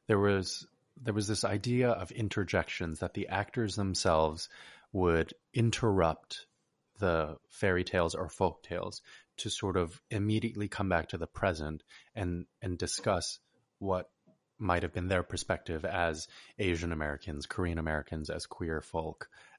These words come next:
And, and those, a lot of those were because when I was writing the play, and because I,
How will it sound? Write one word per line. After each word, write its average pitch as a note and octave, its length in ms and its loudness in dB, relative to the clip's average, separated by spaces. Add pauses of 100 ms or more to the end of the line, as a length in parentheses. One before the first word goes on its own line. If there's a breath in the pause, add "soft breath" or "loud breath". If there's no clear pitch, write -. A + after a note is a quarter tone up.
(120)
And, D#2+ 380 -2 (540)
and E2 440 -4 (280)
those, G#2 440 0
a A2+ 80 2
lot A2 200 6
of B2 120 0
those G#2 320 2
were A2 100 -2
because A2+ 400 -2
when G#2+ 140 0
I F#2+ 40 2
was F#2+ 140 -2
writing A2+ 320 0
the G#2 60 -4
play, D#2+ 500 -2 (640 loud breath)
and G2+ 160 -6
because G#2 320 -2
I, F#2+ 320 2